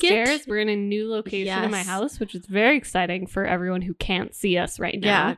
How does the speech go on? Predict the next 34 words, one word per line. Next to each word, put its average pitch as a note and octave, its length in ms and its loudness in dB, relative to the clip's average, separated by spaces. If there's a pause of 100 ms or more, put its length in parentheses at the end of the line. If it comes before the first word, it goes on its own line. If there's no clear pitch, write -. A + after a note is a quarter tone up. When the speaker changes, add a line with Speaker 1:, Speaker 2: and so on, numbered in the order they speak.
Speaker 2:
Yeah, - 120 0
it's - 180 -8
a F#3+ 80 -8
change B3 340 2
of B3+ 100 4
scenery. G3+ 720 2
Speaker 1:
<laughs> A5 60 -6 (800)
I, B3 220 2
uh, A#3 440 0 (180)
I A3 160 4
appreciate A#3+ 680 2
it G#3+ 380 -2
a G3 100 -2
lot G3 320 2
because F#3 380 -6
we F#3+ 160 -2
are F#3+ 80 0
actually F#3 320 0
facing F3+ 380 -6
each G#3 160 -4
other A#3 160 -2
for A#3+ 100 -8
once. B3+ 220 0
I A3+ 100 6
don't F4+ 140 6
know A4 160 8
why G3 300 6
in G3+ 180 0
my G3+ 100 0
basement G3 460 -2
we F#3 100 0
have F#3 140 -4
a F#3+ 40 -6
setup F#3 440 -4